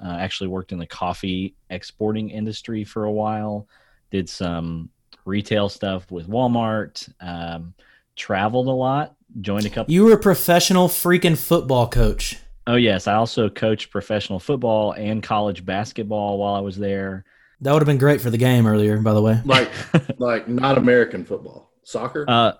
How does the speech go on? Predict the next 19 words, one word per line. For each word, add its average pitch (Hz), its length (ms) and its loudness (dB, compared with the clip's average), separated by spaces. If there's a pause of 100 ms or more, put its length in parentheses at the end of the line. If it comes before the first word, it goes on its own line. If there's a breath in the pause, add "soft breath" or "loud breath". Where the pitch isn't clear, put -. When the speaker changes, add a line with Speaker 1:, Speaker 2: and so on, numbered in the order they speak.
(200)
Speaker 1:
no, 127 180 2
no, 135 60 4
no. 98 220 2
American 120 480 2
football. 87 480 -2
I 98 160 0
coached 107 360 -4
a 98 80 -2
professional 113 640 -4
American 104 400 -4
football 95 300 -4
team 90 300 -6
for 92 220 -6
a 87 140 -4
season 87 480 -6
while 85 160 -4
I - 20 -6
was 82 140 -10
there. 87 340 -8